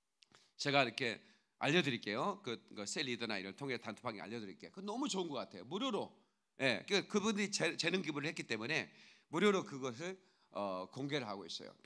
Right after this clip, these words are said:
너무 좋은 거예요. 근데 그걸 들으면서 가면 너무 좋-, 자면 좋겠다 하는 생각이 드는데, 아무튼, 어, 그 우리가 이 하나님 말씀을 늘 가까이 대하고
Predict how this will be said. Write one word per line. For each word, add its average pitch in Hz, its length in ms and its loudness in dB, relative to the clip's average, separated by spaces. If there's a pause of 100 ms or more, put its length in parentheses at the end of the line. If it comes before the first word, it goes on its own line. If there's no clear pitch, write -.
(160)
너무 208 160 2
좋은 175 180 -2
거예요. 110 380 -10 (320)
근데 165 140 -8
그걸 240 340 -2
들으면서 196 480 -4
가면 139 320 -4
너무 135 180 -4
좋-, - 240 -12
자면 131 300 2
좋겠다 110 460 -6
하는 87 120 -6
생각이 110 200 -6
드는데, 107 420 -2 (360)
아무튼, 202 720 6 (400)
어, 131 420 6 (160)
그 143 540 0
우리가 151 500 4
이 156 80 -4
하나님 226 460 2
말씀을 156 680 2
늘 220 320 4
가까이 147 420 0
대하고 110 600 -4